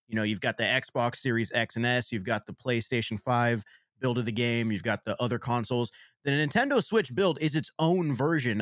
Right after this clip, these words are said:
of M L B The Show twenty-two, so they have to make sure that it runs, which I, in my, in my opinion, is just kind of what they were going for. Um, but the fact that they made it very clear that the game should run smoother on launch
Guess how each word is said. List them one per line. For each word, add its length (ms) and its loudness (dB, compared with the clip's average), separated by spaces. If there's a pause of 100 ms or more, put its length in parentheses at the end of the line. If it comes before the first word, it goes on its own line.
of 320 2
M 160 2
L 120 2
B 140 0
The 120 -2
Show 240 0
twenty-two, 580 -2
so 160 -4
they 160 2
have 220 2
to 80 -4
make 180 0
sure 180 -4
that 140 0
it 140 0
runs, 400 2 (260)
which 300 -4
I, 280 2
in 160 0
my, 440 4 (400)
in 100 -6
my 260 4 (120)
opinion, 400 0
is 140 -2
just 240 -2 (180)
kind 220 2
of 40 2
what 160 0
they 100 0
were 140 0
going 320 2
for. 300 0 (460)
Um, 400 4 (340)
but 80 -4
the 80 -2
fact 300 2
that 100 -2
they 160 2
made 320 2
it 80 -2
very 280 2
clear 300 0
that 140 -2
the 80 0
game 320 0
should 340 -2
run 320 -2
smoother 460 0
on 260 0
launch 380 0